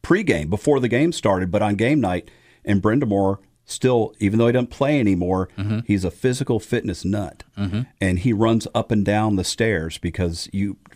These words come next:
Speaker 1: to get any of the benefit we're talking here anyways, you'd have to have your cardio
Speaker 2: Oh, yeah.
Speaker 1: up high, get that going before you're gonna get that type of burn. So I guess that what we've learned here, aside from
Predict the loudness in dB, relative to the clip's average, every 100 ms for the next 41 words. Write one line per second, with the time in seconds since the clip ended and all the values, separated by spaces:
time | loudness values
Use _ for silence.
0 | -8 0 4 4 4 4 4 4 4 2
1 | 0 0 -14 -6 0 2 2 2 2 2
2 | 2 2 2 2 0 0 -2 0 -2 -4
3 | -8 -2 0 2 0 -4 -8 -4 -2 -2
4 | -4 -8 -2 -2 2 0 2 0 -2 0
5 | -2 0 0 0 -2 -2 -2 -2 -2 -2
6 | -4 -6 _ -2 -2 -2 -2 -2 0 0
7 | 0 -4 -18 -20 -8 -2 2 2 2 -2
8 | 0 2 2 0 0 2 0 0 -2 0
9 | 0 0 0 0 -2 -2